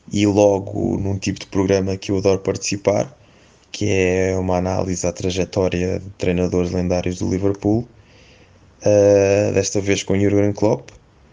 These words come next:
que apesar de continuar como treinador do Liverpool, já entra assim, ou, aliás, já entra há algum tempo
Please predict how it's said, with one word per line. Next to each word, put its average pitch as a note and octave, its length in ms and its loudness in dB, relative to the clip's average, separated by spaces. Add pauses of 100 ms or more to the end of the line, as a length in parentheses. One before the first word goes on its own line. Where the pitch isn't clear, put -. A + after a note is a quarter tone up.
(260)
que - 100 -8
apesar G#2+ 340 0
de G2+ 80 -10
continuar F#2+ 500 -2
como F#2 200 -4
treinador F#2 560 -2
do F#2+ 80 -4
Liverpool, F#2 580 -2 (540)
já F2+ 320 0
entra F#2 300 -2
assim, F#2 420 -4
ou, F2+ 300 -6 (140)
aliás, F#2 420 -2 (100)
já F#2+ 240 0
entra A2 280 2
há F#2+ 40 2
algum G2 220 -2
tempo G#2 500 -4